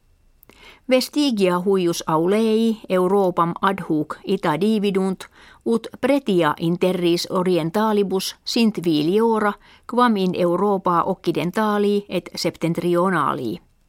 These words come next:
Ideo itinera feriantium in Europam orientalem fiunt in annos frequentiora.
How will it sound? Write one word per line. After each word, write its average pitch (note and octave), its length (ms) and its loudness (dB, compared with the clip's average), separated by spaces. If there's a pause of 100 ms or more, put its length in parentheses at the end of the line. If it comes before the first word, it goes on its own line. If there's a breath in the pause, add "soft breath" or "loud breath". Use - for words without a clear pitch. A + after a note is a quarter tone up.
(880 loud breath)
Ideo F3+ 640 4
itinera G#3 680 2
feriantium G3+ 1040 2 (200)
in G3+ 240 0
Europam F#3 680 2
orientalem G3 920 0 (280 soft breath)
fiunt G#3+ 500 0
in G3 200 0
annos F3 580 0
frequentiora. E3 960 -2